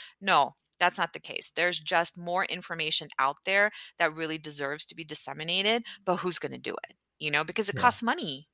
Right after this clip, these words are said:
Speaker 1: to do that. So we need more avenues and more types of media and people willing to pick up the mic or the pen in order to do it.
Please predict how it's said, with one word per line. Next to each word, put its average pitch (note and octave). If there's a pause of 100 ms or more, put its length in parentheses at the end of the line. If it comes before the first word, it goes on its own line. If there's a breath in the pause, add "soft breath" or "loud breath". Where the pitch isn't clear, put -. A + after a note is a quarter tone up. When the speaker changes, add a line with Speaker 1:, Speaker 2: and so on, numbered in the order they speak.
Speaker 1:
to E3
do D3+
that. -
So F3
we F3+
need F3+
more D#3+
avenues C#3
and C#3
more C#3+
types C#3+
of C#3+
media C3+
and C#3
people D3
willing C3+
to -
pick -
up -
the D3
mic F3+
or D#3
the C#3
pen C#3+
in C#3+
order B2+
to -
do -
it. -